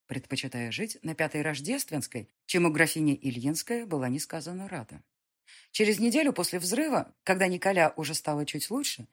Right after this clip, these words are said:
в Петербург пожаловали родственнички. Впервые на холостяцкой квартире Порфирия Георгиевича было шумно, суетно, но весело и уютно.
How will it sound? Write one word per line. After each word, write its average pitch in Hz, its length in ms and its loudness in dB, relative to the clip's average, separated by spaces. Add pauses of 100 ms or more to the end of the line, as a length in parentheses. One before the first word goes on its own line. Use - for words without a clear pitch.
(120)
в - 120 -18
Петербург 147 540 0
пожаловали 190 640 0 (120)
родственнички. 104 800 -6 (540)
Впервые 240 480 4
на 151 100 2
холостяцкой 170 640 -2
квартире 156 420 -4
Порфирия 143 480 -2
Георгиевича 139 840 -2 (160)
было 147 200 4
шумно, 220 500 2
суетно, 147 600 -4 (360)
но 139 120 4
весело 147 440 -2 (120)
и 208 80 -4
уютно. 113 560 -10